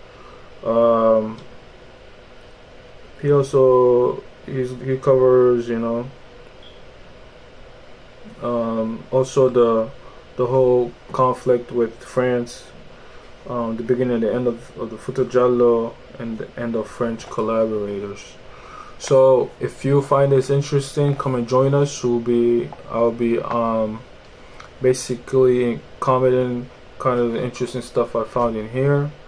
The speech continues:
um, about, about the Fulas and their origins, and, you know, c-, basically the whole history.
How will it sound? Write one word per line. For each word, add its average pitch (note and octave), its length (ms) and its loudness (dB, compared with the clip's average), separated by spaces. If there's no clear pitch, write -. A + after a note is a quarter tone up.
um, A2 340 -2
about, G#2 300 -2
about G#2+ 360 -4
the G#2+ 80 -8
Fulas C#3 880 0
and A2+ 160 -6
their G#2+ 100 -4
origins, B2+ 760 0
and, G#2 300 -10
you A#2 80 -6
know, A#2+ 280 0
c-, - 80 -16
basically C3 460 2
the A#2 80 0
whole A#2 220 0
history. A#2 560 -6